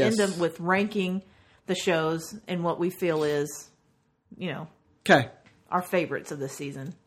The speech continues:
Speaker 2: 'Kay. I, I only have my bottom three. <laughs>
Speaker 1: Well, you got, you got a few minutes, 'cause I'll do mine. So, on the bottom, I'm putting,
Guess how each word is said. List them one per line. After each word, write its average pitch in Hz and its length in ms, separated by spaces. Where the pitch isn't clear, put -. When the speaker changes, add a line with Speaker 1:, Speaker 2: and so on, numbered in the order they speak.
Speaker 2:
'Kay. 123 200
I, 160 320
I 175 140
only 175 180
have 160 220
my 135 100
bottom 127 360
three. 127 440
<laughs> - 760
Speaker 1:
Well, 175 420
you 202 80
got, 226 240
you 233 80
got 202 200
a - 20
few 262 120
minutes, 240 280
'cause 185 140
I'll 185 140
do 220 160
mine. 147 380
So, 208 300
on 220 160
the 240 60
bottom, 214 520
I'm 277 180
putting, 214 500